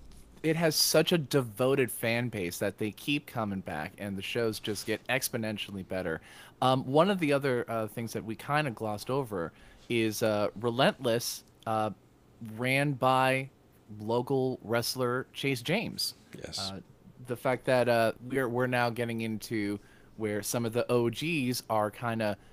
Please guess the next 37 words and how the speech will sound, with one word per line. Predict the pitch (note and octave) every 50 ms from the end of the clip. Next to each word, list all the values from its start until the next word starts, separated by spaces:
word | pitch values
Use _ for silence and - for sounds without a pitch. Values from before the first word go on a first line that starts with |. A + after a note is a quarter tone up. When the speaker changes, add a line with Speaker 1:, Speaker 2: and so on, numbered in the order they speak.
| - - - - -
Speaker 1:
uh, | G#2+ G#2 G2+ G2 F#2+ F2 - - - - - - - - A2 -
they're, | A#2+ A#2 A#2 A#2 -
they're, | G2+ G#2+ A#2 A#2 - -
it, | D#2+ A2 A2 F#2+ - -
it's, | A2 A2+ G#2 - - - - - - _ _ - -
they're | A#2+ A#2+
looking | A2+ A#2 A2+ - A#2+ A#2 A2+
at | A2 G#2+
it | G#2+
from | - - A#2 G#2+ G#2 G#2 - -
the | A#2+ A#2 -
other | - C3+ C#3+ F#3 F3 D#3+
side | - - C3 A2+ G2+ G2 G2 F#2+ F2+ - - -
of | G#2 G#2 G2+ G2 F#2+ F2 F2+ - - - - - - - - _ - -
the | F#2+ A2 A#2+ A2+
ring, | G#2+ A2 A2 G#2 G#2 G2+
if | G2 F#2+ -
you | G#2 G2
will. | G2 F#2 F2 E2+ - - - - - - - - - _ _ _ _ _ - - - -
I | - B2
would | B2 B2 -
say, | - B2+ A#2+ A#2 A2+
what | A2 A#2+ A#2+
was | A2+ G#2 G2+
it, | G#2+ G#2 G2 F#2+
uh, | F#2+ F#2 F2+ F2+ F2
a | F2
couple | - - C#3 - C#3
of | B2 A#2
months | A2+ A2 A#2 B2+ - -
back, | - - G2+ F#2+ F#2 G2 - -
you | G#2 G#2
had, | G#2 G#2+ G#2+ G2 F#2+ F#2 - -
uh, | - G#2 F#2+ F2+ F2 F2 F2 - - - - - - - - _ - - - - - -
Juice | A#2 - C3+ C#3+ C#3 -
girl | - - C3 B2+ B2+ B2 A#2
Kendall | - - C#3+ E3+ F#3 D3 A2 F#2 F2+ F#2 G#2 B2